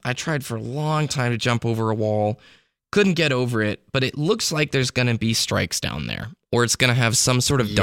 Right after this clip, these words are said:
Speaker 1: dungeons or
Speaker 2: definitely.
Speaker 1: something.
Speaker 2: Yeah, it has
Speaker 1: 'Cause
Speaker 2: to
Speaker 1: you,
Speaker 2: be.
Speaker 1: you could go into areas where the door was shut, yet it would load the text for the new zone.
Speaker 2: Exactly. Like, okay, so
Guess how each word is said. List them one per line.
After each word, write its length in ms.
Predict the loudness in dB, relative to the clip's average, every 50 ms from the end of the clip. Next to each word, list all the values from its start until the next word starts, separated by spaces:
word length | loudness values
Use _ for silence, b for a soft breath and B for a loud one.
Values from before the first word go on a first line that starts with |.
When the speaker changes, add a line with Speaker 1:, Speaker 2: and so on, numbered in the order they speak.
| 4 4 4
Speaker 1:
dungeons 320 | 4 4 2 2 2 0
or 40 | 0
Speaker 2:
definitely. 420 | 0 2 4 4 4 4 2 0 -2
Speaker 1:
something. 340 | -2 -2 -2 -2 -4 -8 -10 -16 -20 -20 _ _ -6
Speaker 2:
Yeah, 300 | -6 -4 -4 -6 -8 -12 -14 -20 -20 -20 _ _ _ -4
it 80 | 0
has 160 | 2 2 2 2
Speaker 1:
'Cause 60 | 0
Speaker 2:
to 60 | 0
Speaker 1:
you, 80 | 0 0 0 -2
Speaker 2:
be. 60 | -6 -8 -14 -20 -12 -4 -2
Speaker 1:
you 100 | -2 0
could 180 | 0 0 0
go 220 | 2 2 2 4 4
into 200 | 2 2 2 2
areas 480 | 2 2 4 4 4 4 4 2 2 2
where 100 | 2 2
the 80 | 2
door 320 | 0 0 2 2 2 2 2
was 120 | 2 2
shut, 300 | 4 4 4 4 2 2 2
yet 160 | 2 4 4
it 100 | 4 4
would 100 | 2 2
load 300 | 4 4 4 4 4 2
the 60 | 0
text 440 | -2 0 0 0 0 0 -2 -4 -2 -2
for 100 | 0 0
the 100 | 2 4
new 220 | 6 6 6 6
zone. 400 | 6 4 4 4 4 4 4 4
Speaker 2:
Exactly. 520 | 4 4 4 2 0 0 -2 -2 -4 -2
Like, 340 | 0 2 2 2 0 -2 -2 -2
okay, 280 | 0 0 0 0 0
so 420 | 0 -2 0 0 0 0 -2 -4